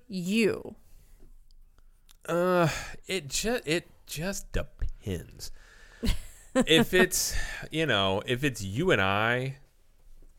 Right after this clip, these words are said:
Speaker 2: it's very easy to go on, go to Disney, be in the bubble, take whatever transportation you want, you know, whatever. Um, with the kids, it gets a little different because you got the stroller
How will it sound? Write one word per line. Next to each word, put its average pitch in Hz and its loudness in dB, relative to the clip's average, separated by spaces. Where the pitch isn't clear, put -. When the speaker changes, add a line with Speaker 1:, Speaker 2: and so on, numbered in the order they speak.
Speaker 2:
it's 113 2
very 104 8
easy 92 -2
to 90 -4
go 90 0
on, 87 -2
go 95 4
to 95 2
Disney, 87 -2
be 98 2
in 95 0
the 92 0
bubble, 85 0
take 101 2
whatever 92 4
transportation 90 -4
you 87 -4
want, 85 -6
you 101 -4
know, 87 0
whatever. 85 0
Um, 85 -4
with 123 -2
the - -10
kids, 170 0
it 139 -8
gets 147 -8
a 160 -6
little 143 2
different 135 0
because 107 2
you 101 -6
got 107 6
the 98 -4
stroller 101 4